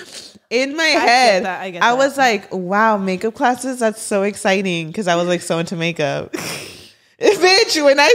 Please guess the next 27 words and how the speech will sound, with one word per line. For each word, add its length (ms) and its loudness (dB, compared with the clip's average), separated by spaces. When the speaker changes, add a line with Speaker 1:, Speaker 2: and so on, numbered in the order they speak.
Speaker 1:
tell 240 4
you, 280 0
like, 520 -2
minutes 400 0
in 80 -4
the 80 -2
conversation, 680 0
I 160 0
caught 280 -2
myself 480 0
that 160 2
it 100 0
was, 220 0
like, 200 2
Speaker 2:
And 140 -6
you 100 -4
were 120 -4
Speaker 1:
makeup 280 -2
Speaker 2:
embarrassed. 220 0
Speaker 1:
classes. 420 0
And 120 0
I 80 4
was 160 0
like, 360 0
"You 240 -8
fucking 500 -6
idiot." 600 -4